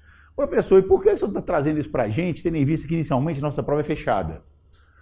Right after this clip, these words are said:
Porque se você fica só nessa noção tradicional e o nosso examinador já é comum, ele tem feito o quê? Muitas vezes trazido um texto, colacionado um texto.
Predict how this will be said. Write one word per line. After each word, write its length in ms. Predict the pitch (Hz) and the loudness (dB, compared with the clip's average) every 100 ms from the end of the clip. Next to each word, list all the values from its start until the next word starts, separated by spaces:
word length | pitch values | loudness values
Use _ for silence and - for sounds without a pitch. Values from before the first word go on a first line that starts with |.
| - _ | -20 _
Porque 160 | - | -2
se 120 | 185 | -2
você 340 | 226 214 220 208 | 0 -2 0 -4
fica 240 | 196 - | -4 -6
só 200 | - 214 | -2 -2
nessa 280 | 214 202 202 | -2 -2 -4
noção 360 | 165 151 180 165 | -4 -4 -4 -4
tradicional 680 | 156 143 156 131 107 98 - - - - | -4 -4 -4 -2 -2 -6 -10 -20 -20 -2
e 80 | 175 | 4
o 60 | 156 | 4
nosso 640 | 160 220 202 - 202 - | 6 2 2 -2 -2 0
examinador 640 | 175 160 160 156 131 120 113 | 0 0 0 0 2 2 2
já 140 | 120 | 2
é 80 | 156 | -2
comum, 520 | - 160 156 185 165 - | 0 0 0 -4 -6 0
ele 180 | 151 143 | 0 0
tem 240 | - 180 | -2 -4
feito 280 | - 185 175 | 0 0 0
o 20 | |
quê? 320 | - 131 98 - - - - | 0 0 0 -4 -20 -14 -2
Muitas 260 | 160 160 | 2 4
vezes 140 | 160 160 | 4 2
trazido 360 | 156 151 147 | 0 0 0
um 40 | 156 | 0
texto, 380 | 160 165 - - | 2 2 2 0
colacionado 640 | 156 156 151 147 175 160 | 2 2 2 0 0 0
um 80 | 160 | 0
texto. 500 | 147 123 - - | 0 0 -2 -10